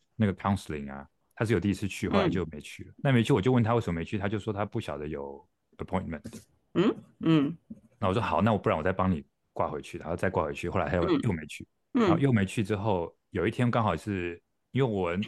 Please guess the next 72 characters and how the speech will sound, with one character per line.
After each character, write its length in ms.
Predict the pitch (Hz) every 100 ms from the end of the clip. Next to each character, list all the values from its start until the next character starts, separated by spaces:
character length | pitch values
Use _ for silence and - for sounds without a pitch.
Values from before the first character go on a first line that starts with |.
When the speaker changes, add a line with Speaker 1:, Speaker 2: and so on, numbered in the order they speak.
| -
Speaker 1:
那 120 | 120
一 60 | 117
段 160 | 113
时 80 | 85
间 160 | 82 98
一 40 |
开 180 | - 95
始 140 | 92
嘛， 80 | -
每 100 | -
个 100 | 76
礼 160 | 76 78
拜 140 | 90
follow 260 | 90 82 78
他 160 | - 76
一 40 |
次。 240 | - - - _ _
那， 280 | 90 85 82 _ _ _
嗯， 340 | 80 76 76 76 _ _ _ _
他 140 | - 98
就 440 | 98 98 87 82 - _
刚 160 | - 110
好 140 | 98
有 140 | 73 80
一 40 |
次 240 | - -
呢， 160 | 82 78
我 80 | 73
就 80 | 101
说 180 | - 90
，“哎， 140 | 117 120 _ _ _
你 120 | - 78
今 180 | 110
天 120 | 123 123
下 200 | 135 90
午 100 | 82
就 160 | 110
有 80 | 85
那 80 | 82
个 120 | 87
appointment。” 420 | - 80 87 82 - _ _ _
应 80 | 120
该 80 | 113
是 60 |
第 180 | 117 131
三 180 | 98 107
次 100 | 110
帮 140 | 95
他 60 | 92
回 180 | - 69
挂。 200 | - - _ _ _ _ _
Speaker 2:
嗯。 160 | 185 170
Speaker 1:
他 60 |
说 80 | 113
他 80 | 117
不 120 | 117
知 100 | 104 107
道， 240 | 92 82
我 80 | -
说 340 | 82 107 110 - _ _
，“我 80 | 76
帮 120 | 104
你 40 |
看 120 | 98
一 40 | 98
下， 180 | 104 80
确 180 | -
定 120 | 110 101
下 140 | 101
午 80 | 80
三 200 | 90 92
点。 140 | -